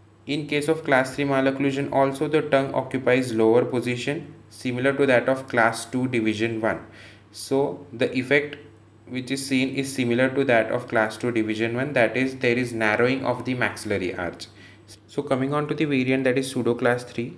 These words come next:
So this type of malocclusion, it is produced by the forward movement of the mandible during jaw closure. It might be a postural or habitual position of the patient.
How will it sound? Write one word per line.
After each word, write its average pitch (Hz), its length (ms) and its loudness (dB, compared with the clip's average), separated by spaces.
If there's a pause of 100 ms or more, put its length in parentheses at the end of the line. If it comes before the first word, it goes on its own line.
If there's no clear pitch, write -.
So 127 300 0
this 135 240 -6
type 151 240 2
of 160 140 0
malocclusion, 143 640 0
it 143 120 -6
is 147 140 -2
produced 131 440 2
by 131 140 4
the 156 120 -2
forward 127 580 4
movement 131 420 0
of 120 140 2
the 131 80 2
mandible 110 520 0
during 117 340 -2
jaw 104 200 4
closure. 90 460 -2 (480)
It 131 180 -10
might 135 320 2
be 151 120 2
a 135 100 2
postural 147 640 4
or 160 160 4
habitual 123 600 2
position 110 560 0
of 113 200 -2
the 117 80 0
patient. 98 540 -2